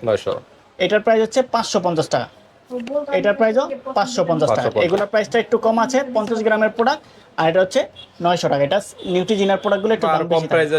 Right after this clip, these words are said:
Speaker 1: চাইলেও এটাও
Speaker 2: কম
Speaker 1: দেওয়া যাবে
Speaker 2: প্রাইসের মধ্যে
Speaker 1: নাকি?
Speaker 2: চাইলেও দেওয়া যাবে। Must be আপনার এগুলার সাথে একটা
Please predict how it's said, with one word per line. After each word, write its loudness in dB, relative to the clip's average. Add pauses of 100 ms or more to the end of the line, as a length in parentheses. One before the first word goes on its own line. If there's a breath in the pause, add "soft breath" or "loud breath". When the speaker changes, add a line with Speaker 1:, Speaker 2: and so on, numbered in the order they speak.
Speaker 1:
চাইলেও 4
এটাও 2
Speaker 2:
কম 2
Speaker 1:
দেওয়া 2
যাবে 2
Speaker 2:
প্রাইসের 2
মধ্যে 2
Speaker 1:
নাকি? -2
Speaker 2:
চাইলেও 2 (340)
দেওয়া 2
যাবে। -2 (140)
Must 0
be -2 (100)
আপনার -2 (140)
এগুলার 2
সাথে -2
একটা 0